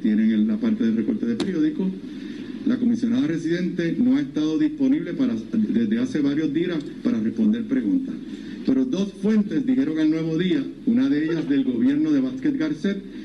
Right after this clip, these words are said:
que la comisionada fue informada desde julio que el gobierno dejaría de utilizar una gran porción de los dos mil novecientos dieciséis millones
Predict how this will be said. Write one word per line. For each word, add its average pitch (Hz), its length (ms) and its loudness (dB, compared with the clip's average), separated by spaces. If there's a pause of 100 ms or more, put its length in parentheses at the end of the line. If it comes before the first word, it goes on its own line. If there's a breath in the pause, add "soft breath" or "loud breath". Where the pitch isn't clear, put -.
(160 loud breath)
que 269 120 2
la 254 100 0
comisionada 160 560 2
fue 165 220 -2
informada 160 580 0
desde 131 540 -2 (100)
julio 160 640 2 (480 loud breath)
que - 80 0
el 139 100 4
gobierno 165 560 2
dejaría 135 400 2
de 175 60 -2
utilizar 180 500 -2
una 147 240 4
gran 156 280 0
porción 165 420 0
de 165 80 0
los 135 120 2
dos 110 140 0
mil 143 240 4
novecientos 151 560 0
dieciséis 139 400 0
millones 160 420 0